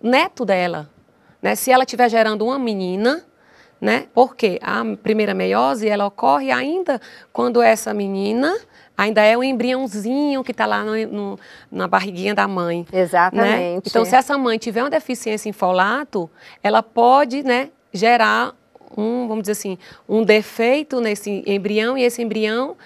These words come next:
Speaker 1: vir, a, quando crescer e ser mãe, gerar uma criança com síndrome de Down.
Speaker 2: A gente sabe que hoje todo mundo, assim, pensou em ficar grávida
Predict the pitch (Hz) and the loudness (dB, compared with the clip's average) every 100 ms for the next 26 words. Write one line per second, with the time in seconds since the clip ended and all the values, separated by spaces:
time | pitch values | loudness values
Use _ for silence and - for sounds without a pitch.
0 | - 185 180 240 254 - - _ - - | -18 -8 -2 0 0 -4 -10 _ -14 -14
1 | - 208 214 - 202 202 247 262 262 262 | -6 -2 -2 -2 -4 -2 -2 2 2 2
2 | 247 - 202 202 233 269 285 - - _ | -2 -6 -4 0 2 0 -2 -8 -20 _
3 | 202 220 214 220 247 247 233 220 226 240 | 0 2 2 0 -2 -4 -6 -4 -6 -6
4 | 254 302 _ _ - 220 226 226 226 185 | -8 -10 _ _ -8 -6 -4 -4 -6 -6
5 | 160 160 - _ _ - 254 294 - - | -8 -8 -16 _ _ -2 0 0 -4 -2
6 | 269 302 294 214 196 - - 233 240 - | -2 -2 -2 0 -2 -4 -10 -6 -4 -2
7 | 226 269 262 247 277 285 277 240 247 262 | 0 0 -2 -2 -2 0 0 -2 -4 -2
8 | 285 285 - - 214 - 180 170 - 220 | -2 -2 -8 0 0 0 -6 -6 0 0
9 | 208 - - 233 254 277 - 247 226 208 | 0 -6 0 2 2 0 0 2 4 6
10 | 175 170 185 208 202 240 | 6 6 0 -2 2 2